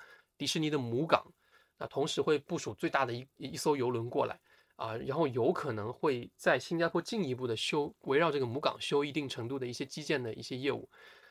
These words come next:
那这也是因为呢，邮轮这个R O E的回报是极高极高的，因为它是一个简单的移动乐园。呃，严格来讲它也不简单，因为它的这个体验是每天可以定制化改变的。那毕竟呢，你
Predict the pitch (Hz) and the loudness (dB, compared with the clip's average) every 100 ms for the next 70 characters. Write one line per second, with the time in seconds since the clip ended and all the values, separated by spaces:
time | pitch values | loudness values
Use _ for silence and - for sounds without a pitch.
0 | _ - 175 156 202 165 135 156 139 - | _ -2 2 2 4 4 4 2 0 -4
1 | _ - - - 180 208 160 110 113 113 | _ -20 -18 0 4 4 4 2 0 -2
2 | 117 143 170 117 123 139 139 151 165 165 | 2 4 4 2 0 -2 4 6 6 4
3 | 156 123 120 123 123 131 - 117 120 156 | 0 0 0 0 0 0 -6 -6 0 0
4 | 156 - 113 117 113 - _ - _ - | 0 -2 -2 -2 -2 -6 _ -20 _ -4
5 | 170 170 - 185 170 147 147 139 - - | -2 0 2 0 0 -2 0 0 -2 -2
6 | 143 104 107 151 143 113 117 131 151 143 | 0 2 0 2 0 -2 2 4 6 4
7 | 117 107 104 - - 147 131 143 131 143 | 2 0 -8 -16 -6 -4 -4 -6 0 4
8 | 202 190 110 151 151 - 233 - 117 123 | 6 6 4 -4 -6 -4 -4 -4 -8 -6
9 | 156 160 190 180 123 143 139 - 120 120 | -4 -2 0 0 -2 -4 -6 -4 -4 -2
10 | 139 143 120 95 185 175 127 - 160 135 | -2 -4 -6 -4 -4 -2 -4 0 0 2
11 | 139 117 95 - 117 - _ _ _ _ | 2 0 -4 -6 -6 -8 _ _ _ _
12 | _ _ 190 220 240 226 180 160 151 _ | _ _ 0 2 2 4 4 2 0 _
13 | _ _ _ _ 143 120 113 | _ _ _ _ -8 -6 -8